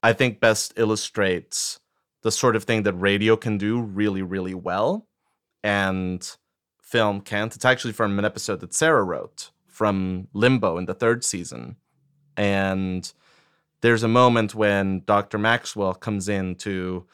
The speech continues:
speak to Hira, and she's telling Hira, "I've run all the checks. I know that there's something wrong. I know that there's something that is making you not, you know, be operating as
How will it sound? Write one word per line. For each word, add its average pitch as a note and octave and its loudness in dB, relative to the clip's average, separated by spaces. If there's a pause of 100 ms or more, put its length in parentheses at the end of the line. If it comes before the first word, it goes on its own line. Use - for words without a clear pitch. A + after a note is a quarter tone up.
(260)
speak - -8
to - -10
Hira, B2 2
and A2+ -4
she's - -4
telling A2+ 0
Hira, G2+ 0 (680)
"I've A2 4
run A2+ 4 (240)
all A2+ 10
the G#2 -4
checks. - 2 (180)
I A2 2
know A#2 4
that A2 -2
there's G#2 0
something F#2 -4
wrong. F2+ 0
I G2 -6
know G2+ -2
that - -10
there's F#2+ -4
something A2 -4
that G2 -2
is F#2+ -6
making G2+ -6
you F2+ -6 (420)
not, G2+ 2 (640)
you B2 0
know, A2+ 4
be A2+ -4
operating G2+ 2 (180)
as F#2+ 0